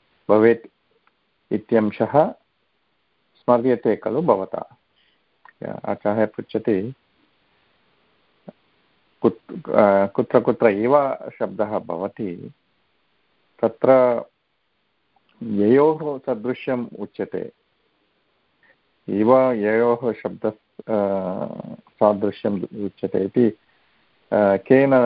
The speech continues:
सह तुलनं भवति, तयोः समाना विभक्तिः, अ, आवश्यकम् इति। इति, अ, इ-, इदानीमेव वयं,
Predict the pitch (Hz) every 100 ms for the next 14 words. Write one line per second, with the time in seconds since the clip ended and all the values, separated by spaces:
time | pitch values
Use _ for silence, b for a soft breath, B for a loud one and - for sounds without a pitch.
0 | 113 104 - - _ _ _ - 123 120
1 | 117 113 - 113 120 110 98 92 - -
2 | 92 85 98 117 82 131 _ _ _ _
3 | _ _ _ _ _ - 120 147 151 147
4 | - 123 120 139 147 139 120 98 110 -
5 | 104 139 - _ _ _ _ _ _ _
6 | - 107 98 95 95 - - 95 95 -
7 | - 101 104 - - - _ _ _ _
8 | _ _ _ _ 110 113 127 120 - 113
9 | 110 107 107 - - - - - 113 107
10 | 110 107 123 120 113 113 117 110 - 87
11 | 101 104 107